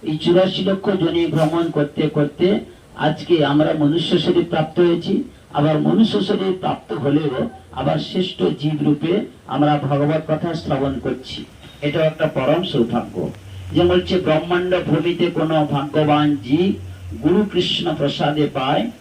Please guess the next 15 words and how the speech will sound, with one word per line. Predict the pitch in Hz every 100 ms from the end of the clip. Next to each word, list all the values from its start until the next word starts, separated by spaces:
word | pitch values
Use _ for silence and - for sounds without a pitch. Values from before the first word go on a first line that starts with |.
| -
ভক্তিলতা | 151 151 - 143 - 123 120
বীজ।" | - - - - - - -
এই | 147
জন্য | 175 185 190 160 - 226 - - -
কোনো | - 165
শ্রাদ্ধ | 165 - 147 147
অনুষ্ঠানে | 165 147 143 143 - 151 131 143 190 - 110
যদি | 139 147 151
কেউ | 147 143 131 - - - -
ভগবানের | 151 156 160 175 185 190 -
কাছে | 160 185 170
ভোগ | 113 160
নিবেদন | 160 147 147 151 160
না | 156 135 135
করে, | - 156 110